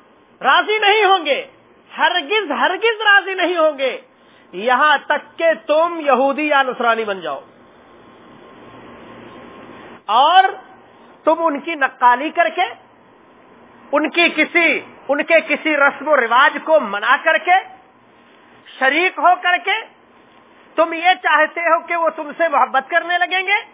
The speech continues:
تم کو اپنا بنا لیں گے، ایسا ممکن نہیں۔ وہ ان ساری چیزوں سے راضی نہیں ہوں گے،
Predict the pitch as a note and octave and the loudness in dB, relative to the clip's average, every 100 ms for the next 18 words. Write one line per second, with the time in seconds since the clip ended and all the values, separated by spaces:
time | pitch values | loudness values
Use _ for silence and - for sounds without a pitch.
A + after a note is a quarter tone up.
0 | _ _ _ _ _ _ _ _ - - | _ _ _ _ _ _ _ _ -12 -4
1 | D4+ C#4 F4 D4+ C#4+ C#4+ D4 F4 F#4+ F#4 | -4 0 0 2 -2 -2 2 2 2 2
2 | F#4+ G4 G4 G#4 A#4 - - _ _ _ | 2 2 0 -2 -2 -12 -20 _ _ _
3 | _ _ G#3+ A#3+ A#3+ C#4 C#4+ B3 A#3 B3+ | _ _ 0 0 0 0 2 0 -4 -8
4 | - F#4 D4+ B3+ A#3 C#3+ - _ _ - | -4 -2 0 -2 -2 -8 -18 _ _ -8
5 | G3 D#4+ F4+ F#4 F4+ - - _ _ _ | 2 6 8 6 4 -6 -20 _ _ _
6 | - D#4 D#4+ - F4 G#4+ G#4 G#4 G4+ G4 | -8 -8 -4 0 2 2 -2 -2 0 0
7 | G4 F4+ F4 F4+ G4+ A4+ G#4 F#4+ E4 | 0 2 2 0 0 2 2 0 -2